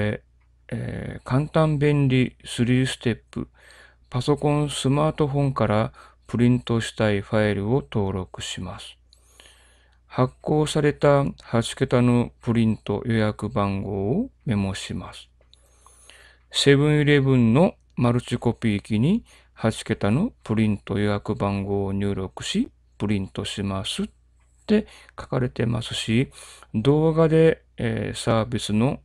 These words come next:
ご紹介、活用例もありますんで、まあ、このサイトをね、えー、参考にしてみてください。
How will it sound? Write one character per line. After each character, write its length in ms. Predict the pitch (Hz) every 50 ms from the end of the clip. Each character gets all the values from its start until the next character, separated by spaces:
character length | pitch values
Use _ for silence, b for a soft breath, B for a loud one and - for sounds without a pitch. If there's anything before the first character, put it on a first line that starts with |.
| _ _ _ _ _ -
ご 240 | 117 123 123 107
紹 280 | 104 - 107 101 98 95 -
介、 300 | - 98 98 92 87 - _ _ _ _ -
活 260 | - - - - 110
用 260 | 107 107 104 101 101
例 260 | 98 104 101 98 98 107
も 200 | 127 156 185 - b b b b b -
あ 100 | - 135
り 100 | 143 139
ま 160 | 143 143 139
す 160 | - - 131
ん 160 | 123 117 113
で、 200 | 110 120 120 B B B B B B B B
ま 100 | - -
あ、 20 | -
こ 140 | - 185 185
の 200 | 185 - - - -
サ 200 | - - 180 180
イ 60 | 190
ト 240 | - - 196 170 143
を 80 | 127
ね、 180 | 123 139 139 139 B B B B B -
え 120 | - -
ー、 20 | 110
参 320 | - - 123 120 117 117
考 320 | - - 107 107 104 104 104
に 240 | 104 101 98 - -
し 80 | - -
て 120 | - 107
み 120 | 104 98 92
て 140 | - 98
く 140 | - - 104
だ 160 | 95 95 98
さ 200 | - - - 139
い。 120 | 147 -